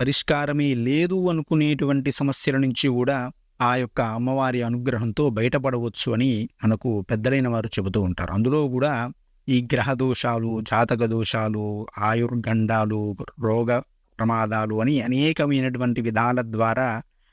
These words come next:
నేటి కాలంలో ఎందరో బాధపడుతూ ఉన్నారు. దాదాపుగా సమాజంలో ఎనభై శాతం మంది ఈ బాధ, ఏదో ఒక గ్రహ బాధ, ఏదో ఒక దశ బాధ, ఈ గ్రహం బాలేదు, ఆ గ్రహం బాలేదు అని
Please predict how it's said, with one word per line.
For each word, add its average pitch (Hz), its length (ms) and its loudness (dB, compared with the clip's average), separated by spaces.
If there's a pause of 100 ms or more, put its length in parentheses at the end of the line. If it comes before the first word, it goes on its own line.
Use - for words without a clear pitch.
నేటి 104 200 0
కాలంలో 120 460 0
ఎందరో 117 600 0
బాధపడుతూ 120 580 0
ఉన్నారు. 92 340 -4
దాదాపుగా 107 680 0
సమాజంలో 110 680 0
ఎనభై 110 380 0
శాతం 107 380 0
మంది 107 420 0 (340)
ఈ 98 120 0
బాధ, 107 400 -2 (380)
ఏదో 110 220 2
ఒక 131 240 0
గ్రహ 113 280 -2
బాధ, 98 260 -2 (160)
ఏదో 110 320 0
ఒక 120 120 -2
దశ 101 280 -2
బాధ, 98 300 -4
ఈ - 380 -10
గ్రహం 107 300 -2
బాలేదు, 98 440 -2
ఆ 98 140 2
గ్రహం 101 420 -2
బాలేదు 98 380 0
అని 101 320 0